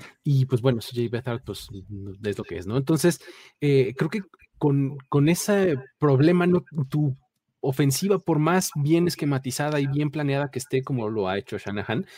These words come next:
pues, la verdad es que tiene un tope muy bajo, ¿no? Entonces, eh, ese es el, el problema que le veo. Y del otro lado están unos Cardinals que, que han jugado muy bien a la defensiva últimamente y, pues, con un ataque que puede,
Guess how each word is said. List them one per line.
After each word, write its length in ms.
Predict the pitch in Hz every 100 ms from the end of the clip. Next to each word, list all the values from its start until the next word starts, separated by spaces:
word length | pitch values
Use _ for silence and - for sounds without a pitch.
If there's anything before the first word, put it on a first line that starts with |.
| - - - _ _
pues, 140 | 139
la 100 | 131
verdad 160 | 135 175
es 80 | 208
que 260 | 220 175 156 - - _ _ - 139
tiene 300 | 135 180 208
un 220 | 208 196 185
tope 240 | 196 185
muy 220 | 170 202
bajo, 420 | 185 120 - 131 110
¿no? 280 | 135 202 339
Entonces, 520 | 147 175 175 208 185 -
eh, 420 | 73 69 104 - -
ese 200 | 135 175
es 120 | -
el, 100 | 151
el 140 | 131 131
problema 360 | 135 139 156
que 80 | 147
le 80 | 165
veo. 300 | 175 151 151
Y 220 | 147 117
del 160 | 104 110
otro 180 | 123 202
lado 140 | 190
están 220 | 160 -
unos 200 | 180 180
Cardinals 400 | - 160 151 131
que, 160 | - - -
que 120 | 104
han 180 | 98 110
jugado 420 | - 123 107 101
muy 220 | 104 120
bien 320 | 117 131 147
a 60 | 98
la 80 | 92
defensiva 480 | - 98 - 104
últimamente 720 | 110 101 131 143 175 135 135 226 - - - -
y, 200 | 208 226
pues, 180 | 151
con 180 | - 107
un 80 | 127
ataque 360 | 131 120 - 120
que 120 | 95
puede, 680 | - 101 104 98 92 87